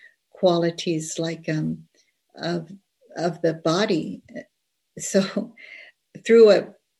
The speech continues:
the, a translator, U Pandita said,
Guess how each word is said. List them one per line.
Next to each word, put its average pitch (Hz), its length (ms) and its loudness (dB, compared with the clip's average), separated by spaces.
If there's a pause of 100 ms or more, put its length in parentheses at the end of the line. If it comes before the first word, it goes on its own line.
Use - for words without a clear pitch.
(160)
the, 180 420 2 (160)
a 175 140 -6
translator, 190 960 0 (1000)
U 190 160 0
Pandita 185 560 -2
said, 170 420 -2